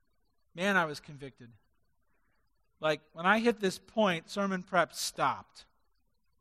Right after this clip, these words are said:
See, because I instantly was convicted on things that I had given up hope for, things I wasn't praying for anymore,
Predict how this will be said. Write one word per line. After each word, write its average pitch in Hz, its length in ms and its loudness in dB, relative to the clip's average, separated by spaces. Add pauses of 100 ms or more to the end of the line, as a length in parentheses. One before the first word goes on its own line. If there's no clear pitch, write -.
(1040)
See, 147 180 -14
because 139 320 -12
I 165 260 2 (200)
instantly 185 580 0
was 165 200 -6
convicted 160 520 -8
on 147 180 -6
things 160 320 -12
that 151 100 -8
I 151 120 2
had 151 160 -10 (140)
given 165 320 -4
up 147 240 -6
hope - 480 -10 (180)
for, - 280 -20 (580)
things 170 220 -6
I 156 100 0
wasn't 147 640 -2 (240)
praying 170 520 -4
for 123 320 -18 (960)
anymore, 147 560 -14